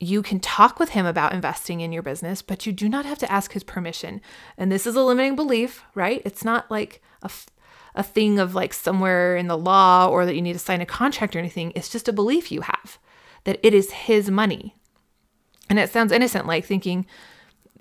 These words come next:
all the money he earns at his job is his money, so I have to earn my own money to create anything I want to spend on or do.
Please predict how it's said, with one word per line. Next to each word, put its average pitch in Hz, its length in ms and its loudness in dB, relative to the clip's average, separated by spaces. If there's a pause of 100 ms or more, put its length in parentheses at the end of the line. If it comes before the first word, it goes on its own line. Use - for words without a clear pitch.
(120)
all 196 180 4
the 240 100 10
money 233 200 6
he 233 200 2
earns 202 160 2
at 202 100 0
his 208 180 0
job 175 200 2
is 170 120 -6
his 208 180 0
money, 180 200 0
so - 140 -8
I 170 140 4
have 220 200 6
to 220 80 -2
earn 196 200 2
my 180 180 2
own 185 200 2
money 165 300 -2
to 175 480 -2 (280)
create - 560 0 (100)
anything 190 380 2
I 156 140 2
want 143 160 0
to 185 40 -4
spend 160 280 -6
on 123 200 -2
or 160 80 -6
do. - 220 -6